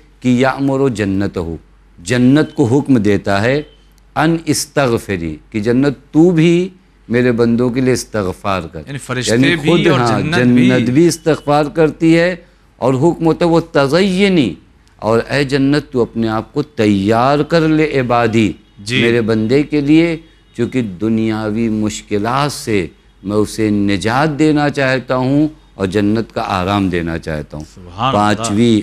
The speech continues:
Speaker 1: और आखिरी चीज़ जो इस महीने में उम्मत मोहम्मदी को अता होती है वो ये कि "फ़इज़ा काना आखिरु लैलतिन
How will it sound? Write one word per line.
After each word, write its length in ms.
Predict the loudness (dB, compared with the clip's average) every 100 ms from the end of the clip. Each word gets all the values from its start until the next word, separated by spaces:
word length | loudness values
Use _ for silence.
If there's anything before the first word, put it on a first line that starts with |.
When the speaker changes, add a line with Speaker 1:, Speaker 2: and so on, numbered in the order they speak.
| -2
Speaker 1:
और 240 | -4 -4
आखिरी 540 | -2 -4 -2 -2 0 0
चीज़ 460 | 0 -2 0 -2 -6 _ _ _ -8
जो 140 | -2
इस 200 | -2 -2
महीने 540 | -2 -2 0 0 2 0
में 240 | 0 -4 -10 _ _ -10
उम्मत 420 | -4 -2 -2 -2
मोहम्मदी 800 | -2 -2 -6 -6 -6 -4 0 0 0 -6 _ _ _ _
को 100 | -6
अता 380 | -4 -6 0 2
होती 460 | 4 2 2 2
है 60 | 2
वो 160 | 2 -2
ये 260 | 0 -2
कि 140 | -2 -8
"फ़इज़ा 540 | -6 -6 -4 -4 -6
काना 560 | -2 0 2 2 0 -2 -10 _ _ -2
आखिरु 640 | 0 2 0 -2 0 2
लैलतिन 840 | 2 2 2 2 2 2 2 0